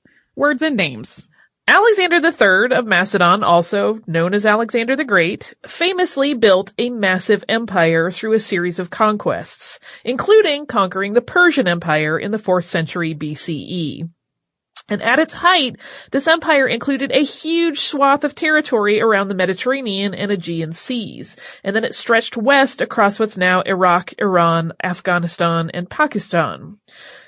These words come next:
Speaker 2: Greek culture also spread through and influenced Alexander's territory to varying degrees.
Speaker 1: Even before Alexander's death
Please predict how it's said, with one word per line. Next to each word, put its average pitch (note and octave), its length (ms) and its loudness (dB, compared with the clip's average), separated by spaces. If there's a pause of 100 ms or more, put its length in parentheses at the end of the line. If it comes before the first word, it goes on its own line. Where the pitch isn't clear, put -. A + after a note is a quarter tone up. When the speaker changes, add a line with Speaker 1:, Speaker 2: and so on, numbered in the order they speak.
Speaker 2:
Greek D4+ 240 -2
culture D#4 480 2
also E4+ 400 4
spread G#3 400 0
through F3+ 260 0
and G#3 140 -2
influenced F#3 640 -6
Alexander's F3 640 0
territory G3 720 2
to A#3+ 140 2
varying E3 440 -2
degrees. E3+ 920 -8 (680)
Speaker 1:
Even G4+ 460 0
before A#3 440 2
Alexander's G3 720 -2
death F#3+ 500 -2